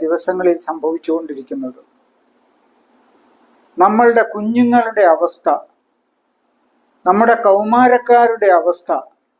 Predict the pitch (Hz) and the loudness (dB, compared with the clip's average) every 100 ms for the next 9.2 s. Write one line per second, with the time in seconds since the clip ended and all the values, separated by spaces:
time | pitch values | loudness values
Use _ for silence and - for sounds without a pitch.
0 | _ _ _ _ _ _ _ _ _ _ | _ _ _ _ _ _ _ _ _ _
1 | _ _ _ _ _ _ _ _ _ _ | _ _ _ _ _ _ _ _ _ _
2 | _ _ _ - 151 180 196 - 220 185 | _ _ _ -4 0 0 0 0 2 2
3 | 180 190 196 214 226 _ _ _ _ _ | 2 2 0 -4 -10 _ _ _ _ _
4 | _ _ _ _ _ _ 160 180 196 196 | _ _ _ _ _ _ 0 0 0 0
5 | 220 214 214 185 180 190 - 220 202 202 | 2 2 2 2 0 -2 0 0 0 2
6 | 185 196 214 208 208 214 - 208 185 202 | 4 4 4 2 2 -2 0 -4 -4 -6
7 | 202 180 180 202 196 185 185 233 _ _ | -4 -4 -4 -6 -10 -6 -6 -6 _ _
8 | _ _ _ _ _ _ _ - 156 190 | _ _ _ _ _ _ _ -2 0 2
9 | 196 | 4